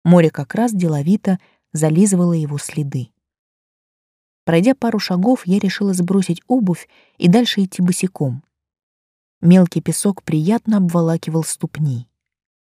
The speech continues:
Так и не надумав ничего путного — я, тем не менее, действительно несколько успокоилась.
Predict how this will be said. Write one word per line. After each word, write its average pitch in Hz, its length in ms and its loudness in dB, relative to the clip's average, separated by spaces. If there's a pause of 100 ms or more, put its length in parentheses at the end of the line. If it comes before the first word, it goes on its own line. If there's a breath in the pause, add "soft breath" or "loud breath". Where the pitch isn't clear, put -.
(260)
Так 254 200 0
и 233 40 2
не 220 120 4
надумав 214 500 4
ничего 170 320 0
путного — 139 600 -4 (380)
я, 196 160 4
тем 208 240 2
не 190 120 6
менее, 196 320 4
действительно 220 580 0
несколько 175 540 0
успокоилась. 160 880 -6